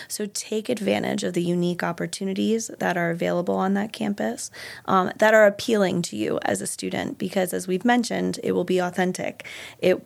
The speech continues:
there will be demands that will be placed on our students that are, you know, above and beyond a traditional high school class. So I definitely encourage students and families to set up for success in that way.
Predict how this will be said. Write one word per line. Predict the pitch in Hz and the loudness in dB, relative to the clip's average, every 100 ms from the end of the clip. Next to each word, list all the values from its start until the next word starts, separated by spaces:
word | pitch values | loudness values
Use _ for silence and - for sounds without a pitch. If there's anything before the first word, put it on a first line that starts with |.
| _ - | _ 0
there | 185 175 | 2 4
will | 175 | 2
be | 190 185 | 2 0
demands | 180 190 185 180 196 - - 185 | 0 -2 0 2 0 0 -2 -4
that | - - - - | -2 0 0 0
will | - | -2
be | - | -4
placed | 165 175 165 - | -2 -4 -4 -6
on | - | -4
our | - | -4
students | 170 - - - 190 | -4 -6 -4 -4 -4
that | - | -4
are, | - - - - - - | 0 0 -2 -14 -18 -8
you | 202 | -2
know, | 185 175 - | 0 0 0
above | 185 175 170 | 0 2 2
and | 180 175 | 2 2
beyond | 170 165 160 165 - - | 2 2 2 -2 -6 -6
a | 165 | -6
traditional | 175 175 165 - 165 | -2 -2 -2 -2 -2
high | 165 | 0
school | 160 160 160 | -2 -4 -4
class. | - 160 160 165 - - - | 0 0 0 -6 -10 -16 -14
So | - - | -4 2
I | 180 | 2
definitely | 180 208 202 202 190 175 | 2 0 -2 0 0 2
encourage | 170 170 175 165 | 2 2 0 -2
students | - 175 165 170 165 | -2 -4 -2 -2 -4
and | 170 | -4
families | 175 175 - - | -4 -2 -4 -6
to | 175 | -8
set | - - | -6 -4
up | 98 - | -4 -4
for | - | -4
success | - - - - - - - | -4 -8 -8 -6 -6 -6 -8
in | 185 | -6
that | 185 - - | -4 -2 0
way. | 104 - | 0 -2